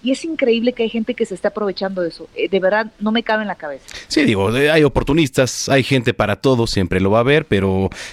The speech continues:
Speaker 2: pues, sí, ¿no? ¿Y dónde está la Secretaría de Seguridad Ciudadana? ¿Dónde está el anuncio que hizo de
Speaker 1: Sí.
Speaker 2: reforzar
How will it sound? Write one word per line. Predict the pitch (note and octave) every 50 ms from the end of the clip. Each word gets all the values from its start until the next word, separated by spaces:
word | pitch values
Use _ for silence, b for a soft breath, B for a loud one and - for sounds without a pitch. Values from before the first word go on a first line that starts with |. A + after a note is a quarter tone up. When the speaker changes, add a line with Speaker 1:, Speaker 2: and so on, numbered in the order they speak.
| B B
Speaker 2:
pues, | - A2+ G2+ -
sí, | - - B2 C3 - - A3 B3
¿no? | D3 D#3+ F#3+ -
¿Y | C#3+ D3
dónde | D3 F#3 A#3 B3 G3+
está | F3 - -
la | A#3+ A3
Secretaría | D#3+ D3+ A#2+ G#2+ - B2+ D3 E3
de | C#3
Seguridad | A2 A2+ A2 B2 C3+
Ciudadana? | C3 - B2+ G#2+ A#2+ E3+ G3+ D3+
¿Dónde | G#2+ B2 D#3 D#3+
está | C3+ - E3+
el | D#3
anuncio | D3 C3+ B2 C#3 E3+ F3 - C3
que | - - A2
hizo | G#2+ C#3 F3 F#3 - - B2
de | A2+ G#2+
Speaker 1:
Sí. | G2
Speaker 2:
reforzar | G#2 F#2+ - G#2+ G2 - - C#3 D3 C#3+